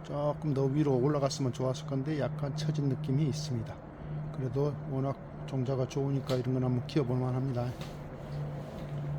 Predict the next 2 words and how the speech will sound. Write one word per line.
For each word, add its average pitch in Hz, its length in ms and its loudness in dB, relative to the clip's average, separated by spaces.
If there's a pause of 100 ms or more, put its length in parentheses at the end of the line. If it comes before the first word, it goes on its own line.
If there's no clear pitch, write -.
(2500)
종자 131 260 0 (260)
예뻐요. 139 420 2